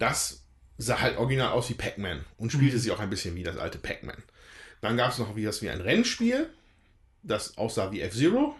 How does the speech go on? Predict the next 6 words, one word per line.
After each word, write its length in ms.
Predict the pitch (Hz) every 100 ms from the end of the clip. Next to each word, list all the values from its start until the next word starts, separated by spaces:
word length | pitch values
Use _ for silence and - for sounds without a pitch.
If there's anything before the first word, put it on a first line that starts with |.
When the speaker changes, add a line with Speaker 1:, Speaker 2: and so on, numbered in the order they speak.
| - _ -
Speaker 2:
Mhm. 280 | 143 190 269 - _ -
Speaker 1:
Also, 240 | 82 82 - _
also 260 | - 87 85
ein 160 | 95
altes 480 | 78 104 107 90 -
Nintendo-Rennspiel. 1160 | 95 98 - 120 127 120 110 117 131 - 131